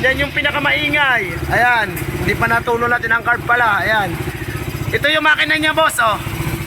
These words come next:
Ang laki ng pinagbago, mga sir. Kaya pwede ka sumubok. Ayan, mga boss. Ah, may problema ang carb ni sir,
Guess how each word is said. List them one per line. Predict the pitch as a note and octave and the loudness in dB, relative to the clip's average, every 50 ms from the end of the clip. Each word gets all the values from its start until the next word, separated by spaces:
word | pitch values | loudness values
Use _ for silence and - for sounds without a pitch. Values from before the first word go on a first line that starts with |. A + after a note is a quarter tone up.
| - - - - - - - - - - - - - | -6 -6 -6 -4 -4 -4 -4 -4 -4 -4 -4 -2 -2
Ang | A3+ A#3+ B3+ C4+ C4+ | 0 0 0 2 2
laki | C#4 - - C#4 D#4+ E4+ E4+ D#4 C#4 | 0 0 0 0 2 2 2 2 0
ng | C4+ C4+ B3+ - B3+ | 0 -2 -2 0 0
pinagbago, | C4 C4 - - B3 B3 A#3+ A#3 G3+ A3+ B3 C4 C#4 D4 C4+ A#3 | 0 0 2 2 4 4 4 4 2 2 4 4 4 4 2 0
mga | A3 A3 - | 0 -2 -2
sir. | - A3 A3 A#3 B3+ C4 B3+ A#3 G3 - - - - - - - - - - - - - - - - - - - - - - - - - E4+ - - | -2 0 0 2 2 2 2 2 2 0 -2 -2 -2 -2 -2 -2 -4 -6 -6 -6 -6 -6 -6 -6 -4 -4 -4 -4 -4 -4 -4 -4 -4 -4 -4 -2 0
Kaya | - C#4+ D4 D#4+ D#4+ D#4+ | 2 2 2 2 2 2
pwede | E4 E4 E4 E4 E4 F4 E4+ | 0 0 0 0 0 0 0
ka | E4+ E4 - | 0 0 2
sumubok. | F4 E4+ D#4 D#4 D4+ D4 - - - D#4 E4+ - - - - B2 A#2+ A#2 A2 - G1+ G1+ G1+ G#1 G#2+ A2+ B1 C2+ D2 D2+ D2+ - - - - D#2 D2+ D2 C#2 C#2 C2+ C#2 D2 D#2 D#2+ E2 E2+ F2 F2 - - - D#2 D2+ C#2+ C2+ C2 B2+ B2 A#2+ A2+ A2 G#2 G2+ - G1+ G1+ G1+ - - - G1+ - - - - F3 E3+ E3 E3 D#3+ D#3 D3+ D3+ D3 C#3 C#3 - - - - - - - - - - - - - - - - - | 2 2 2 2 2 2 2 2 0 0 0 2 0 0 0 0 0 0 0 0 0 0 0 0 0 0 0 0 2 2 0 0 0 0 -2 -2 -2 0 0 0 0 0 2 2 2 0 0 0 -2 -2 -2 -2 0 0 0 0 0 0 2 2 2 2 2 0 0 0 0 0 0 0 0 0 0 0 0 0 0 0 0 -2 -2 -2 -2 -2 0 0 0 0 0 -2 -2 -2 -2 -2 -2 -2 -2 -2 0 0 0 0 0 0
Ayan, | - G#3 B3 B3+ C4 | 0 2 2 2 2
mga | C4 C4 B3+ | 2 2 2
boss. | B3+ C#4 C#4+ C4 - - - - - - - - - - - - - - - - - - - - - - - - - - - - - - - - - - - - - - - - - - - - - - - - - - - - | 2 2 0 0 0 0 -2 -2 -2 0 0 0 0 0 0 0 0 0 -2 -2 -4 -4 -4 -4 -4 -4 -4 -4 -4 -4 -4 -4 -4 -4 -4 -4 -4 -4 -4 -4 -4 -4 -4 -4 -4 -4 -4 -4 -4 -4 -4 -4 -4 -4 -4 0
Ah, | - D3+ E3 F3 F3+ F#3 F#3 F#3 | 0 0 2 2 2 0 0 0
may | F#3+ F#3+ | -2 -2
problema | G3+ G#3 F#3+ G#3 G#3+ G#3+ G#3+ G#3+ G#3 G#3 | -2 -2 0 0 0 0 0 0 0 0
ang | G3+ G3 | 0 0
carb | A3 G#3+ G3+ A3+ | -2 0 0 -2
ni | A3 | 0
sir, | - C4+ C4 | 2 2 0